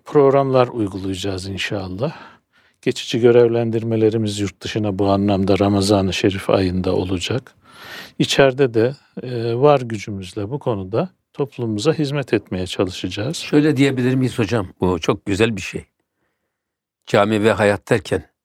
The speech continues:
Speaker 2: Üstad Necip Fazıl Rahmetli'nin güzel bir şiiri var.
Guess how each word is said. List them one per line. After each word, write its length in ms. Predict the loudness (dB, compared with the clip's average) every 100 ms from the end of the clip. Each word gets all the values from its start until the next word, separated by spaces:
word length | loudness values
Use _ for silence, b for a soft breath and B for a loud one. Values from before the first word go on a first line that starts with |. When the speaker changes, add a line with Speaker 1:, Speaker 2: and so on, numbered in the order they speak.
| _ _ _ _ _ _ -12 -8
Speaker 2:
Üstad 420 | -6 -2 -2 0 -2
Necip 240 | -2 -2
Fazıl 340 | 0 0 2
Rahmetli'nin 600 | 0 0 -4 -6 -2 -2
güzel 320 | -2 -2 -2 -2
bir 80 |
şiiri 400 | -6 -2 0 2
var. 220 | 2 -2